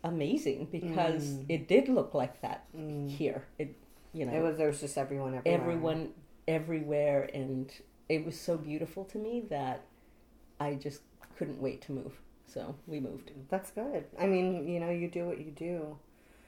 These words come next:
Speaker 2: Um, to raise kids and to become a mother is just a trip to me. <laughs> And I'm
Speaker 1: It
Speaker 2: still,
Speaker 1: is.
Speaker 2: I mean, do you ever stop tripping out about it? I
Speaker 1: No.
Speaker 2: mean, okay, <laughs> 'cause I, my
Speaker 1: No.
Speaker 2: daughter's gonna be three and I'm still like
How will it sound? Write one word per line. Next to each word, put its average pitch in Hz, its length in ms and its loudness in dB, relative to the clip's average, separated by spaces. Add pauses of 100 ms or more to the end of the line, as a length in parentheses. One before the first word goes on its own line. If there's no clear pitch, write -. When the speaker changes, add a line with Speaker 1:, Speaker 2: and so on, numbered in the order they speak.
(360)
Speaker 2:
Um, 143 460 -4 (540)
to - 140 -10
raise 180 240 -4
kids 165 560 -2
and 156 140 -4
to 165 80 -8
become 180 340 0
a 269 60 4
mother 135 540 2
is 139 300 0
just - 320 -4
a 135 40 -2
trip 123 440 0 (120)
to 151 120 -2
me. - 320 0
<laughs> - 40 -18 (640)
And 349 160 2
I'm 285 140 4
Speaker 1:
It 151 180 4
Speaker 2:
still, - 140 0
Speaker 1:
is. - 100 -4
Speaker 2:
I - 200 -6
mean, 175 200 -8 (640)
do 180 80 2
you 180 100 12
ever 190 180 6
stop 196 340 6
tripping 196 300 4
out 180 200 4
about 214 260 4
it? 226 140 2
I 165 100 6
Speaker 1:
No. 156 60 2
Speaker 2:
mean, 151 460 0 (140)
okay, 147 460 2
<laughs> 180 120 -6
'cause 254 200 12
I, 254 160 8 (140)
my 214 180 4
Speaker 1:
No. 202 40 10
Speaker 2:
daughter's 220 360 8
gonna 190 160 2
be 180 120 4
three 165 360 4
and 151 100 8
I'm 147 200 0
still 151 280 2
like 143 360 0